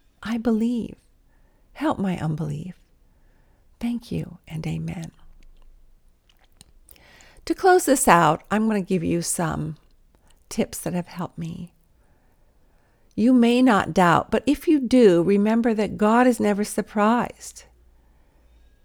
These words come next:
Three things may help you continue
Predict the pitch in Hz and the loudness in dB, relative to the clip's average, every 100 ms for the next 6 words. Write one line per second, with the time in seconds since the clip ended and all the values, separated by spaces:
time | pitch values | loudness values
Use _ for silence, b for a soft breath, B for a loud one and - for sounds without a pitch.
0 | _ - 220 254 285 254 220 190 - 196 | _ -6 0 0 2 2 2 0 -2 -2
1 | 196 202 202 202 185 - 180 185 - 220 | 0 0 0 0 -4 -4 -4 -4 -2 -2
2 | 185 151 | -2 -6